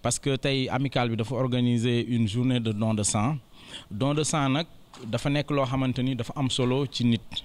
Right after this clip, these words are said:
parce que comme ni ma ko waxee, deret amul machine bu koy mën a defar.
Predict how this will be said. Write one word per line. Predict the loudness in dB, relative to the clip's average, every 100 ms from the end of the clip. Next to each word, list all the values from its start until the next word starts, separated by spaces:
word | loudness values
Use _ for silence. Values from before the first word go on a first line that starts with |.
| -12 -4
parce | -2
que | 0 0 0
comme | 0 0
ni |
ma | 0 0
ko | 0
waxee, | 2 0 -2 -10 -20 -20 -20 -12
deret | -2 0 0 -4 -10 -10 -4
amul | 0 2
machine | 2 0 0
bu | 0
koy | 0 2
mën | 2 2
a |
defar. | 0 0 -2